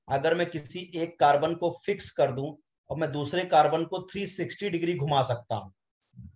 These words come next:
three sixty degree घुमा सकता हूं, तो free rotation possible होता है sigma bond के about,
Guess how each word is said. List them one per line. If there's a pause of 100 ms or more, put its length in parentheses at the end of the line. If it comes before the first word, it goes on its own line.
(440)
three
sixty
degree
घुमा
सकता
हूं, (400)
तो
free
rotation
possible
होता
है
sigma
bond
के
about,